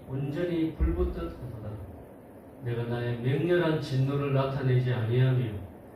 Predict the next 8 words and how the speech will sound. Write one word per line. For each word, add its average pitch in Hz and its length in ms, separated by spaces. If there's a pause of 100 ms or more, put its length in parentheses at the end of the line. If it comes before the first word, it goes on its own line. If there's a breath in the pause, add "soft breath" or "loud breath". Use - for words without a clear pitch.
(140)
내가 120 240
다시는 156 560
에브라임을 120 760
멸하지 147 640
아니하리니 110 640 (680)
이는 113 200
내가 110 380
하나님이요 135 560